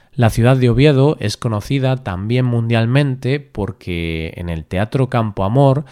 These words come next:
se entregan unos premios de mucho prestigio, los premios Princesa de Asturias, que se entregan a figuras relevantes de distintas disciplinas.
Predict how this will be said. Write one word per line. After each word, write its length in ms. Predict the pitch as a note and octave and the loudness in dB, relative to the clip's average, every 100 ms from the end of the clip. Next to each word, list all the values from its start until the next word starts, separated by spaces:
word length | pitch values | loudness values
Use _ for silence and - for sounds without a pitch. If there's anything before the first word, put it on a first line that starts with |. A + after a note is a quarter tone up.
| - _ | -20 _
se 180 | - A2+ | -6 -6
entregan 460 | A2+ C3+ D3+ D3+ | -2 0 2 2
unos 260 | C#3+ C#3 C3 | 0 0 -2
premios 380 | B2+ C3+ D3 B2 | -2 0 0 0
de 60 | |
mucho 300 | A2+ C3 C3+ | -2 0 -2
prestigio, 720 | A2 E2+ - C#3+ C3 - - _ _ _ _ | -2 -6 -2 -2 -2 -4 -6 _ _ _ _
los 260 | A#2+ B2 - | -2 0 0
premios 440 | C#3+ D3 D#3+ E3 | 0 2 2 -2
Princesa 560 | - A#2+ G#2+ C3 D3 C#3 | -4 -4 -2 -2 -2 -2
de 120 | G2+ | -4
Asturias, 640 | D#2+ - E2 C2+ G#2 - _ _ _ _ | -6 -6 -6 -6 -12 -18 _ _ _ _
que 120 | A#2 | -6
se 100 | A#2+ | -4
entregan 440 | A#2 C3 C#3+ D#3 | -2 0 2 2
a 60 | C3+ | 0
figuras 420 | - A2 C3 B2+ | -2 0 2 2
relevantes 840 | A#2 G#2+ G2+ A2+ B2+ B2+ D3+ D3 | 0 -2 0 0 0 0 -2 -2
de 120 | A#2+ | -4
distintas 540 | G2 F#2 - A2 B2 A2+ | -4 -4 -6 -4 -4 -4
disciplinas. 840 | G#2 - E2 B2+ B2+ E2+ - - | -6 -8 -6 0 0 0 -8 -16